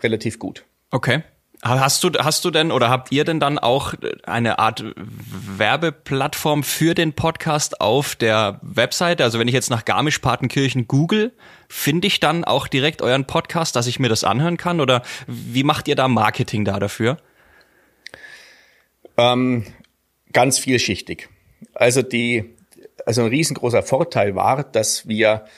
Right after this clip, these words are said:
Speaker 1: oder dass ich, um an dem, mit dem Podcast stu-, zu starten, ähm, die, die Social Media Power von unserem offiziellen Kanal mir mit zunutze machen konnte.
Speaker 2: Ja, sehr cool, ja.
Speaker 1: Das sind's irgendwie um die zwanzigtausend Follower bei Instagram.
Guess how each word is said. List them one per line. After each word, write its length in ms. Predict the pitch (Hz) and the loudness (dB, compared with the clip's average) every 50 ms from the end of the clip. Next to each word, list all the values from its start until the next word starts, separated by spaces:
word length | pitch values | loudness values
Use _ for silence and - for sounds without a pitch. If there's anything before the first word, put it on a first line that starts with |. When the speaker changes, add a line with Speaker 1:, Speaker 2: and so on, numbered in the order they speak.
| - - _ _ _ - | -20 -20 _ _ _ -2
Speaker 1:
oder 200 | - 107 104 98 | 0 2 2 2
dass 240 | - 104 101 - - | 2 0 -2 0 0
ich, 300 | - 139 139 - - _ _ _ _ _ | 0 -2 -2 -4 -14 _ _ _ _ _
um 180 | - 117 110 - | -4 -2 -2 0
an 100 | - 107 | -2 -2
dem, 160 | 98 92 - - | -2 -4 -4 -4
mit 120 | 107 95 | -4 -2
dem 100 | 98 98 | -4 -2
Podcast 520 | - - 113 - - - 120 110 110 - - | 0 -2 -2 0 0 0 0 0 0 -2 -6
stu-, 180 | - 101 95 - _ _ | -6 -8 -10 -10 _ _
zu 180 | - - 104 90 | -8 -6 -6 -4
starten, 920 | - - - 101 101 113 139 - - - 123 120 123 120 117 117 113 - - | -4 -2 0 2 2 2 0 0 0 2 2 2 2 0 -2 -4 -4 -2 0
ähm, 520 | 101 104 101 101 98 104 98 98 - - _ - - - _ _ _ _ _ - | 2 4 4 4 2 0 -4 -6 -8 -10 _ -16 -18 -18 _ _ _ _ _ -2
die, 520 | 104 107 107 104 104 101 101 98 90 - _ _ _ _ - | 0 0 2 2 0 -2 -2 -4 -6 -10 _ _ _ _ -8
die 400 | 98 98 95 98 98 98 101 95 | -8 -6 -6 -6 -6 -6 -6 -4
Social 380 | - - 113 107 107 104 110 98 | 0 2 2 2 2 2 -2 -2
Media 500 | 92 120 131 131 131 - 120 113 113 107 | 0 0 0 0 2 4 4 6 4 4
Power 480 | - - - 113 101 107 110 110 110 104 | 2 0 0 2 4 4 4 2 2 0
von 280 | - - 101 101 107 | -2 -2 -4 -2 -2
unserem 280 | - 107 101 - 98 - | -4 -4 -4 -4 -4 -2
offiziellen 460 | - 98 - 104 - - 104 98 95 | -2 -2 -2 -2 -2 -2 -2 -2 -2
Kanal 460 | - - 95 95 95 98 104 101 101 - - - - - _ _ _ _ _ _ _ - | -2 -2 0 2 2 4 2 2 0 -6 -16 -20 -20 -20 _ _ _ _ _ _ _ -2
mir 240 | 101 104 107 107 | 2 2 4 4
mit 200 | 104 113 113 113 | 4 2 0 0
zunutze 340 | - 110 104 107 107 - - | -2 -2 -2 -2 -2 -2 -2
machen 240 | 98 98 87 90 87 | -2 -2 -2 -4 -4
konnte. 380 | - - 87 87 - - - - - _ - | -6 -4 -4 -4 -6 -8 -10 -10 -12 _ 0
Speaker 2:
Ja, 140 | - 98 - - - - | 0 0 0 -2 -10 -8
sehr 200 | - - 117 110 - | -4 -2 -2 -2 0
cool, 100 | 123 120 | 0 0
ja. 160 | 117 117 151 - - - | 0 0 -2 -6 -8 -4
Speaker 1:
Das 120 | 127 - | -2 0
sind's 220 | - 117 117 - | 2 2 2 2
irgendwie 320 | - 113 104 98 101 104 104 | 2 0 2 2 2 0 0
um 160 | 101 107 104 | 0 -2 -2
die 160 | 104 110 104 | -2 -2 -2
zwanzigtausend 800 | - - 101 101 101 - 98 - - 101 92 101 98 101 92 - | -2 0 0 0 0 -2 -4 -2 2 2 2 2 2 0 -2 -2
Follower 360 | - 101 104 104 101 101 95 | 0 2 4 4 4 4 4
bei 100 | 90 95 | 2 2
Instagram. 500 | 117 117 - 120 113 - 117 104 107 | 0 0 0 -2 0 0 0 0 0